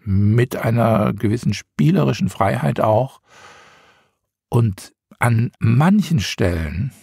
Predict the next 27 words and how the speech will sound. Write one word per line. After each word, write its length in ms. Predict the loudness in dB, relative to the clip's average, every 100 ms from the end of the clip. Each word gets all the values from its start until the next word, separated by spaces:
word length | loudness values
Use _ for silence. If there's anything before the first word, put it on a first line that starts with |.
| _ -8
<laughs> 140 | -4 -4 -4 -18 -20
sag 260 | -8 -2 -2
ich 180 | -2 -4
jetzt 260 | -4 -4
mal, 300 | -2 0 -2 -4 -16 -8
ist 200 | -2 0
es 140 | 0
auch 220 | 0 -2 0
heute 280 | -2 0 -4
noch 180 | -6
so. 320 | -6 -8 -8 -12 -20 -20 -20 -20 -20 -6
Ja, 380 | -2 2 2 -2 -8 -20 -20 _
aber 460 | -4 0 2 0 -2 _ _ _ _ _ _ -16 -8
wir 220 | 0 2
machen 300 | 2 2 2
ja 100 | 0 0
jetzt 300 | -2 -6 -6
hier 120 | -6
Podcast. 720 | -6 -8 -6 -2 -2 -4 -12 -20 -20 -12 -6
Der 100 | -2
ist 120 | 0
ein 140 | 2
bisschen 320 | 2 0 0
gefärbt, 760 | 2 0 0 0 0 -2 -8 -4
wie 80 | 0
gesagt, 400 | 2 0 -2 -8
von 520 | -10 -2 2 2 -2